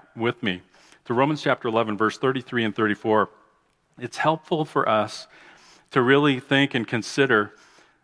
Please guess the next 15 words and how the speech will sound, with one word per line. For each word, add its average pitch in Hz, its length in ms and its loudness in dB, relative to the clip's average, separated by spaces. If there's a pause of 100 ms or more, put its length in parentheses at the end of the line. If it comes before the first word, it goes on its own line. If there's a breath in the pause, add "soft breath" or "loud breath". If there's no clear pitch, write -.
(120 soft breath)
what 131 320 0 (440)
being 151 180 4
a 165 60 2
disciple 135 400 0
of 110 80 -6
Jesus 117 320 -4
Christ 120 360 0
is, 131 200 2
is, 110 220 -4
is 113 140 -4
really 139 260 0
having 131 360 0
a 120 80 -4
right 120 440 0
love 113 560 0